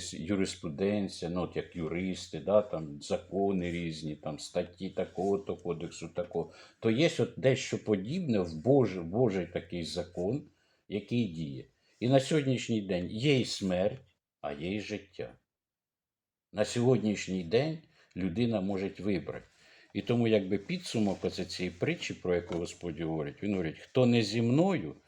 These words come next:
двадцять третій вірш, е, цього розділу, «хто не зі мною, той проти мене, і хто не збирає зі мною, той розкидає». Якщо ми з Господом Ісусом Христом,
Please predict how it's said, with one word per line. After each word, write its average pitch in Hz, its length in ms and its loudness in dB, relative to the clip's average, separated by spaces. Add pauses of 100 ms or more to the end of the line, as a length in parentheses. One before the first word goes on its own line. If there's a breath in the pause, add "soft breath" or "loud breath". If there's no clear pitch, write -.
(320 soft breath)
двадцять 90 340 0
третій 87 340 -2
вірш, - 460 -8
е, 73 200 -6
цього 82 260 -2
розділу, 64 420 -6 (440 loud breath)
«хто - 260 4
не 104 140 6
зі 98 140 0
мною, 90 300 2
той 123 160 2
проти 123 440 2
мене, 73 500 -4
і 101 120 -2
хто 123 220 2
не 120 140 6
збирає 127 500 8
зі 107 140 0
мною, 87 340 0
той 135 120 6
розкидає». 73 720 -2 (1400 loud breath)
Якщо 123 340 6
ми 123 120 6
з 98 60 0
Господом 104 600 2
Ісусом 92 480 -2
Христом, 87 600 -2